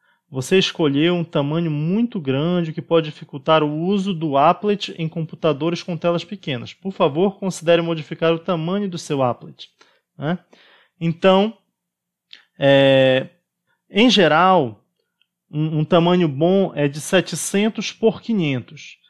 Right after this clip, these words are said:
Como é que eu modifico esse tamanho? Eu venho aqui em configurações avançadas, tá? E aqui tem largura e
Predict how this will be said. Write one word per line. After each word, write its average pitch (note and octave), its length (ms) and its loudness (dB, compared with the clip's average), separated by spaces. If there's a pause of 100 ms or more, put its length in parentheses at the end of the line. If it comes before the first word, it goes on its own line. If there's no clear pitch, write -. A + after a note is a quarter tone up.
(200)
Como A3 160 0
é A#3 40 6
que B3 80 2
eu A3+ 40 4
modifico G3 760 0
esse E3+ 260 0
tamanho? C#3 460 -2
Eu A#2 60 -10
venho C#3 200 -4
aqui C3+ 160 -8
em C#3+ 80 -6
configurações C3+ 880 -4
avançadas, A#2 1160 -8 (180)
tá? C3+ 340 -2 (640)
E D3+ 80 4
aqui E3 240 0
tem D3 240 -2
largura E3 800 0
e G3 360 -2